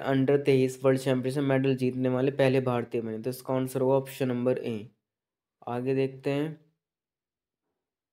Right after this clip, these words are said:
हाल ही में किस राज्य सरकार ने गिद्धों के संरक्षण के पैनल का गठन किया है? देखिए, तमिलनाडु राज्य सरकार ने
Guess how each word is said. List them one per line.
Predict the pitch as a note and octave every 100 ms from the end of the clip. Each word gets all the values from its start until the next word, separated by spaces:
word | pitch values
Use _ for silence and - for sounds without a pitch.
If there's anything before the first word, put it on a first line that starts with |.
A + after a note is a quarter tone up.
| _ _ _ _ _ _ _ _ _ _ _ _ _ _ _ -
हाल | C3+ C#3 D3+
ही | C#3+ C#3
में | C#3 D3+
किस | D3+ D3
राज्य | D3+ C3+ C#3
सरकार | C#3 C#3 C#3 B2+
ने | C3+
गिद्धों | C#3+ C3+ C3+ C#3
के | D3+
संरक्षण | D3 C#3 B2+ C3 C3 C3+
के | C#3+
पैनल | C#3+ C3 C3 C3
का | C#3+
गठन | C3 B2+ C3 A#2+
किया | B2 A2
है? | G#2+
देखिए, | B2 A2
तमिलनाडु | - C3 C3+ C3+ C3+ C#3+
राज्य | C3+ B2+ C3
सरकार | C3+ B2 B2+ B2
ने | B2 C#3+